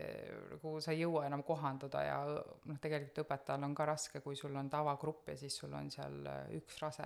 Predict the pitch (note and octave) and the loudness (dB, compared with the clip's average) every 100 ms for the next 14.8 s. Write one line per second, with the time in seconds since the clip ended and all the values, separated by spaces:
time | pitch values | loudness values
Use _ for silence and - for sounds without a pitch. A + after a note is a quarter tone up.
0 | C#3+ C#3+ - - - - - - - - | -6 -6 -12 -14 -14 -16 -14 -16 -16 -6
1 | D#3 G3 G3+ G3 F3 E3+ F3 E3+ E3 F3+ | -2 0 4 2 4 0 0 0 2 2
2 | G3+ G3 F3 E3 D#3 D#3 D3+ D3+ D3+ D3+ | 2 2 2 2 2 2 2 2 0 0
3 | D3+ D3+ D#3 D#3 D3+ - F3+ C4 C#4 F3 | -2 -2 -4 -2 -6 -4 0 0 0 -2
4 | - - - - - - - - - D2+ | -2 -8 -20 -20 -20 -20 -18 -6 -4 -2
5 | D#3 D3+ F#3 - - F3 E3 - - G#3 | -2 0 -2 -2 2 2 2 -2 -2 0
6 | F#3 E3 C#3+ C#3+ E3+ - D3+ - D3 D3 | 0 2 2 2 -2 -2 -4 -2 0 0
7 | C#3+ C#3 D3+ D3 C#3+ C#3 C#3 D3+ D#3 D#3 | -2 -2 -2 -2 0 0 0 0 2 8
8 | E3+ D3+ C#3+ - C#3 C#3 C#3+ D#3 D#3 D3 | 10 8 6 2 -2 -2 0 2 2 2
9 | - D3 - - - C3 C#3 C#3 C#3 C#3 | 0 -2 -2 -10 -8 -6 -4 -2 -2 -2
10 | C#3 C#3 - C#3+ D3+ D#3 E3 E3 E3 F#3 | -2 -6 -6 -4 -4 -2 -2 0 0 0
11 | G3+ A3 G#3+ G#3 - - - - - - | 0 0 0 -4 -14 -16 -14 -16 -16 -20
12 | - - E3+ D#3+ D#3 D#3 D#3 D#3+ - - | -20 -4 2 6 6 8 6 6 0 -20
13 | _ - - G#3 G3+ E3+ E3+ E3+ F3 F#3 | _ -10 4 6 8 6 6 6 6 6
14 | D3+ C#3+ D3 D3+ D3+ D3 D3+ - | 4 2 0 0 2 0 -2 -6